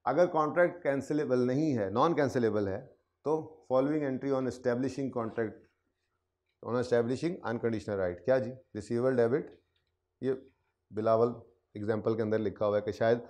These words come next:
बिलावल ने ये कॉन्ट्रैक्ट किया था Honda से कि हाँ, हाँ, ठीक है, मैं बड़ा आदमी हूँ, तुम्हारा अनकंडीशनल राइट आज ही एस्टैब्लिश हो गया, जाओ, क्या, क्या, क्या याद करोगे, याशी करो, रिसीवेबल डेबिट और कॉन्ट्रैक्ट लायबिलिटी क्रेडिट। लेकिन अगर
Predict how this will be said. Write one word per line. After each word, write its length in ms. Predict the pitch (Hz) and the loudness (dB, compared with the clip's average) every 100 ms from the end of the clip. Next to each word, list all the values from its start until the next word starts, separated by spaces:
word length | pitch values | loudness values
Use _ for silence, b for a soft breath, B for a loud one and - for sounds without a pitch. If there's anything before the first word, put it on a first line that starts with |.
| B B - | B B 0
बिलावल 340 | 110 123 156 | 6 8 8
ने 80 | 151 | 8
ये 140 | 139 | 6
कॉन्ट्रैक्ट 360 | 120 120 117 - | 6 4 2 2
किया 120 | 123 | 0
था 80 | 107 | 2
Honda 260 | 107 104 104 | 0 2 2
से 160 | 131 | 0
कि 400 | 147 - _ - | -4 -12 _ -2
हाँ, 160 | 123 139 | 2 4
हाँ, 180 | 139 147 | 4 2
ठीक 200 | 120 120 | 0 2
है, 120 | 127 | 4
मैं 100 | 117 | 4
बड़ा 160 | 110 113 | 4 4
आदमी 220 | 101 104 | 4 0
हूँ, 200 | 120 135 - - | -2 -2 -6 -10
तुम्हारा 240 | 120 117 127 | -2 0 0
अनकंडीशनल 480 | 139 127 123 127 117 | 0 0 0 0 2
राइट 220 | 113 117 | 2 4
आज 180 | 117 120 | 2 2
ही 60 | |
एस्टैब्लिश 460 | 131 120 107 104 107 | -2 0 0 -2 -4
हो 100 | 92 | -4
गया, 140 | 92 | -4
जाओ, 220 | 90 104 98 | 0 0 0
क्या, 140 | 104 101 | -2 -4
क्या, 540 | - - _ - 110 107 | -4 -20 _ -6 -6 -2
क्या 120 | 123 123 | 0 4
याद 260 | 117 101 98 | 4 2 -2
करोगे, 240 | 95 92 | -4 -2
याशी 260 | 98 95 104 | -4 -4 -8
करो, 260 | 95 85 - _ _ | -8 -10 -16 _ _
रिसीवेबल 380 | 110 104 131 139 | -10 0 4 6
डेबिट 380 | 127 131 180 - - _ - | 6 4 2 -4 -20 _ -2
और 240 | 113 175 180 - | 2 2 0 -8
कॉन्ट्रैक्ट 340 | 113 104 113 107 | -6 -2 0 4
लायबिलिटी 380 | 101 98 98 | 4 2 -2
क्रेडिट। 320 | 123 92 85 92 | -4 -6 -4 -4
लेकिन 220 | 104 117 | -2 0
अगर 260 | 120 143 | 0 -2